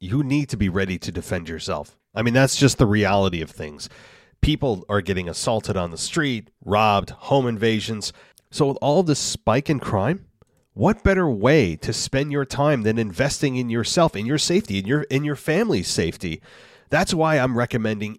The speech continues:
Impact Defense. Impact Defense dot online is an opportunity for you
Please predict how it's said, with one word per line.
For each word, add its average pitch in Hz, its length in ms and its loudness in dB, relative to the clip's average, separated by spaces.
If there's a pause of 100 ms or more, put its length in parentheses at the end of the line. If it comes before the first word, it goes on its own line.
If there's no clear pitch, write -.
Impact 131 540 -4
Defense. 92 640 -4
Impact 180 380 0
Defense 143 500 -2
dot 117 220 2
online 107 540 0 (640)
is 139 260 -2
an 139 120 0
opportunity 139 680 2
for 123 200 0
you 98 600 2